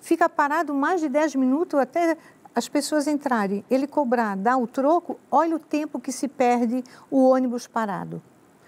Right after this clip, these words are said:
Então, assim, é, o serviço realmente do transporte coletivo de-, está de-, de-, deixou muito a desejar.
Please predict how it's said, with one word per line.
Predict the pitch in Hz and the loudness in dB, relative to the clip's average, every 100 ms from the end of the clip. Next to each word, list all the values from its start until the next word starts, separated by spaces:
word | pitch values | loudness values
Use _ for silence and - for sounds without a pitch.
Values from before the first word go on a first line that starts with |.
| - _ | -20 _
Então, | 247 311 339 | 0 2 2
assim, | 330 311 277 262 | 0 0 0 2
é, | 240 240 233 233 | 2 2 2 0
o | 240 | -2
serviço | - 262 240 240 330 - | 0 2 2 2 0 0
realmente | 254 247 240 240 | 0 2 2 0
do | 226 | -2
transporte | - 220 - 226 - | -4 -4 -2 -4 -2
coletivo | 220 208 240 240 240 - - - - | -2 -2 -2 -6 -8 -20 -20 -18 -10
de-, | 196 226 226 185 | -2 0 0 -2
está | 202 - 233 | -12 -2 0
de-, | 220 220 208 - | 0 0 -2 -2
de-, | 196 214 | 0 0
deixou | 185 185 185 214 214 226 | -2 -6 0 0 2 2
muito | 214 240 330 269 | 4 4 2 0
a | |
desejar. | 233 208 196 196 202 220 | -2 -2 -6 -4 -2 -4